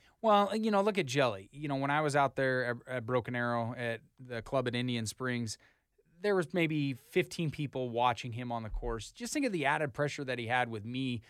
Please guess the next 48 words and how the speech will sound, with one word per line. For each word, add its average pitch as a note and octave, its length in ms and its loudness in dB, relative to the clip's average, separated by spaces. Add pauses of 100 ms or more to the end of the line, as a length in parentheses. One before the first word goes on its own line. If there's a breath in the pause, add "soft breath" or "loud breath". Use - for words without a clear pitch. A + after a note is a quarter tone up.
(160 soft breath)
the A#2 100 -2
one C3 400 0
camera C3+ 360 -4
guy G#2 480 -4
out A2 280 -2
there A2+ 180 -4
shooting B2+ 420 -4
him. G#2 220 -6
I G#2+ 60 -6
mean, A2+ 160 -4 (320 soft breath)
I G3 100 4
understand E3 560 0
that, B2+ 140 -4 (440)
you D3 120 -8
know, B2 180 -6
he's A#2+ 460 -14
not C3+ 440 0
focused C3+ 400 0
on A2+ 160 -2
me, A#2 120 -8
but C#3 160 -8
that's C4+ 180 0
gotta F3 160 0
add C3 260 2
some A#2+ 140 -6
pressure B2+ 380 0
on B2 120 2
him G#2 120 -8
too, E3+ 160 2
because B2 280 -4 (280 soft breath)
why A#2+ 380 2
am C#3 120 2
I A#2+ 160 2
out C3 240 2
there A2+ 140 -2
filming? A2+ 540 -6 (180)
It's B2 180 -4
because A#2 340 -4
of E2 100 -16
him. F#2+ 300 -8 (240 soft breath)
And A#2 160 -4
he B2 160 -2
still C3 300 -2
was A#2+ 160 -2
able A#2+ 200 -4
to A2 100 -6
hold B2 260 -4
off, A#2 320 2